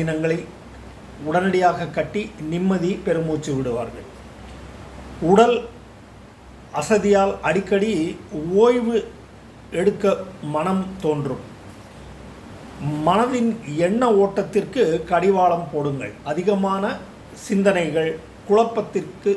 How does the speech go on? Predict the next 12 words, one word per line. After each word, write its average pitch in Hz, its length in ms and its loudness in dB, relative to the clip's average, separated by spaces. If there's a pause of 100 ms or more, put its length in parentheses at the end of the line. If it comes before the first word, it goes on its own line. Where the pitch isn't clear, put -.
(400)
ஆளாக 160 420 2
நேரிடலாம். 123 480 -4 (1300)
நிதானத்துடன் 196 800 2 (920)
தீர்க்கமாக 202 800 0 (400)
முடிவுகள் 190 420 4 (140)
எடுக்க 180 320 2 (560)
அமைதியுடன் 196 640 2 (1600)
செயலாற்றி 170 560 2 (380)
ஒரு 160 120 -2 (140)
முடிவுக்கு 143 440 -4
வாருங்கள். 113 420 -8 (1600)
மறைத்து 233 460 2